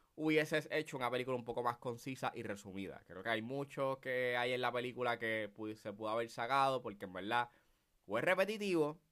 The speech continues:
a nivel de efectismo o al-, o a nivel narrativo, y si hue-,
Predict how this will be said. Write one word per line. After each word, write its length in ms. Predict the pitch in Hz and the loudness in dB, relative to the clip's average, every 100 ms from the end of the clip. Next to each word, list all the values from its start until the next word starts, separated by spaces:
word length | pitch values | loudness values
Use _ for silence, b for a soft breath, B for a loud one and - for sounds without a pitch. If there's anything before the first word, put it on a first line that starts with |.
| - | -6
a 120 | 117 | -2
nivel 380 | 117 113 123 143 | 0 2 2 2
de 100 | 156 | 2
efectismo 720 | 147 156 143 - 156 143 131 | 2 0 -4 -4 -6 -2 -4
o 180 | 110 120 | -2 0
al-, 180 | 113 113 | 0 0
o 220 | 113 113 | 2 4
a 80 | 110 | 4
nivel 260 | 110 120 139 | 2 -2 0
narrativo, 680 | 160 165 165 165 127 120 - | 0 0 0 0 0 0 -6
y 180 | 110 107 | -8 -8
si 160 | - | -8
hue-, 160 | 98 | -8